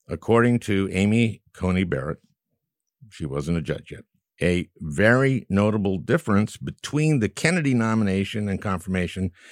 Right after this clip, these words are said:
and any nomination which President Barack Obama would prospectively be making in February of two thousand sixteen was that the date that the spot that Kennedy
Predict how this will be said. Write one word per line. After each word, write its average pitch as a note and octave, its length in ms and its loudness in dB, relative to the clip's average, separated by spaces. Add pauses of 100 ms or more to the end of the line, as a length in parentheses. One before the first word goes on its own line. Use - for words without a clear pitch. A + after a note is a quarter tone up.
(120)
and G#2 200 2 (100)
any F3+ 200 4
nomination A#2+ 720 2
which F#2+ 300 0
President G2+ 400 -2
Barack G2 320 0 (100)
Obama F#2 500 2
would E2 300 -2 (100)
prospectively F#2+ 880 2
be F2 320 -2 (140)
making F#2+ 520 0 (420)
in D#2 100 -4
February D#2+ 600 2
of - 140 -14
two G#2 140 -4
thousand E2 360 -2
sixteen F#2+ 580 -2 (920)
was G#2 180 2
that A#2 240 2
the G#2 100 -2
date C#3+ 580 0 (760)
that F2 260 0
the E2 80 -10
spot - 520 0 (1000)
that D#2+ 260 -2
Kennedy A#2+ 600 0